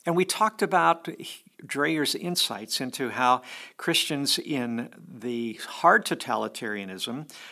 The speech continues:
of, uh, Soviet communism and Eastern Europe behind the Iron Curtain managed to survive and thrive and maintain their strength as dissidents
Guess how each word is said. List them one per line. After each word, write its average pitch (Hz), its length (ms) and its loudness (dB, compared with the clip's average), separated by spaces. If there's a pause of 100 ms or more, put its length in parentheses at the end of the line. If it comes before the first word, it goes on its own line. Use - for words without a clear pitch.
(100)
of, 120 460 -4
uh, 120 320 -6 (160)
Soviet 139 600 0
communism 127 920 0
and 117 440 -4
Eastern 117 600 -4
Europe 120 400 -6
behind 110 400 -6
the 107 120 -4
Iron 101 220 -2
Curtain 160 460 -6 (480)
managed 143 480 0
to - 80 -2
survive 127 560 0
and 170 120 -4
thrive 107 600 -4 (340)
and 120 160 -4
maintain 151 800 -2
their 143 160 -2
strength 120 560 -2 (220)
as 117 200 -4
dissidents 110 840 -2